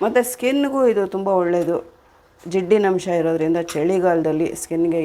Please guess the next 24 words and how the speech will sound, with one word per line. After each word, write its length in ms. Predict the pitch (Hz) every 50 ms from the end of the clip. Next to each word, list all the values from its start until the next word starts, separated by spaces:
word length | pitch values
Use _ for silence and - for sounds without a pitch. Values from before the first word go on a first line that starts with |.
| 151 156
ಎಳ್ಳು, 300 | 165 170 170 170 170 170
ಕಡಲೆಕಾಯಿ 480 | 170 160 156 160 165 160 160 160 160
ಬೀಜ 220 | 151 156 147 147 147
ಎಲ್ಲ 260 | 139 127 139 156 165
ತುಂಬ 260 | 165 170 175 185 190
ಒಳ್ಳೆಯದು. 540 | 180 165 143 143 143 120 - 143 - - - - - - - - - - - - -
ಉಪ್ಪು, 360 | 190 190 - - 208 - - - - - - - _ - - _ - - - _ _ _ -
ಎರಡು 320 | 185 175 175 175 165 165
ಟೀ 180 | 160 - 165 156
ಸ್ಪೂನಷ್ಟು 520 | 160 - - 156 156 160 151 - - 190
ಉಪ್ಪು. 360 | 160 123 - - 151 - 269 - - - - - - - - - - - - - -
ಇಲ್ಲಿ 160 | - - 254
ಒಂದೂವರೆ 640 | 247 185 180 180 190 240 262 285 269 254 240 247 233
ಕಪ್ಪಷ್ಟು 560 | 240 - 190 185 - 190 180 170 - - 202
ಅಕ್ಕಿ 300 | - - - - - 175
ಹಿಟ್ಟು 440 | 165 165 156 156 - 156 156 147 147
ತೊಗೊಂಡಿದ್ದೀನಿ. 760 | 151 143 139 143 139 139 135 131 127 131 139 - - - - - - - - - - - - - - - - - _ _ _ _ _ _ _ _ -
ಅದೇ 280 | 170 185 247 277 311
ಕಪ್ಪಲ್ಲಿ 500 | - 262 233 240 - 208 202 208 226 220 - - - - - _ _ _ _ _ - _ - - -
ಮುಕ್ಕಾಲು 420 | 190 208 208 - 254 254 247 233
ಕಪ್ಪಷ್ಟು 480 | 233 202 180 180 - 185 185 - 220 220
ಜೋಳದ 440 | 165 - 165 175 185 190 196 185 170
ಹಿಟ್ಟು 280 | 160 160 156 - -
ತೊಗೊಂಡಿದ್ದೀನಿ. 680 | - 139 127 131 131 123 120 113 117 123 - - -